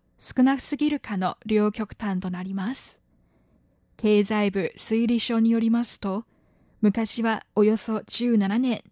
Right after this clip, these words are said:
十八年に一度渇水の年になりますが、近年ではおよそ七年か八年に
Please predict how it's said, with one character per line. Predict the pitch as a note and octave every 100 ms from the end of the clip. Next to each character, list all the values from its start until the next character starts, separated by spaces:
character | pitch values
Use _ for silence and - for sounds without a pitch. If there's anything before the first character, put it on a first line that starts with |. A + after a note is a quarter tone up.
| _ _ _
十 | - A#3 A3
八 | G3+ - B3+
年 | C#4+ A#3+
に | G#3+ A#3 _ _ _ _
一 | G#3+ - -
度 | G#3 - -
渇 | F#3 -
水 | A#3+ A#3
の | B3
年 | B3 A3+ C4+
に | B3
な | F#3+
り | F#3+
ま | F#3
す | G3+ G3
が、 | F#3 F#3+ - _ _ _ _ _
近 | - A3+ G#3+
年 | G#3 G3 G3
で | F#3+
は | F#3
お | F#3+
よ | G3+
そ | G#3 - G#3 - _ _ -
七 | G3+ G#3
年 | G#3+ G3
か | - G3
八 | - G3 A#3+
年 | C#4 B3 G3+
に | G3